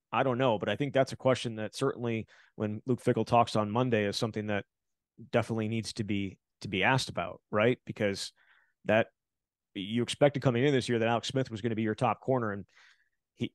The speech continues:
he, based on playing time yesterday, that wasn't the case. On the other hand, Jason Maitre and Ricardo Holman barely heard their names, and that is obviously a, a good thing. It did not feel like Ricardo Holman got challenged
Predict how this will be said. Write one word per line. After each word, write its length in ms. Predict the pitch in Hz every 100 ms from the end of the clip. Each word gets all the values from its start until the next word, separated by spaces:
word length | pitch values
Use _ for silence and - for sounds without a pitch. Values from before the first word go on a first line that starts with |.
| _
he, 380 | 139 127 117 - 170 - 90 - _ _ -
based 260 | 127 127 139
on 160 | 127
playing 300 | 143 196 180
time 300 | 120 123 117
yesterday, 460 | 117 - 120 113 107 -
that 140 | 117
wasn't 260 | 135 143 113
the 60 |
case. 560 | 101 147 113 - - - -
On 140 | 113
the 80 | 104
other 180 | 160 175
hand, 300 | 117 107 104 _ _ _
Jason 280 | 135 156 101
Maitre 380 | 131 143 151 131
and 220 | 98 90 _ _ _ _ _ _ _ _ _ _ _
Ricardo 260 | - 147 123
Holman 480 | 143 151 120 110 - -
barely 520 | 113 107 143 139 117
heard 240 | 104 151
their 140 | 113 101
names, 640 | 143 107 82 - - - -
and 460 | - 107 104 104 107 -
that 200 | 117 120
is 200 | 110 98 117
obviously 420 | 120 120 120 113
a, 60 | 104 - _ -
a 60 |
good 280 | 110 139 127
thing. 300 | 127 139 85
It 120 | 98
did 120 | - 139
not 200 | 139 -
feel 160 | 143
like 160 | 135 107
Ricardo 280 | 95 127 120
Holman 220 | 127 117
got 160 | 101
challenged 440 | - 120 120 110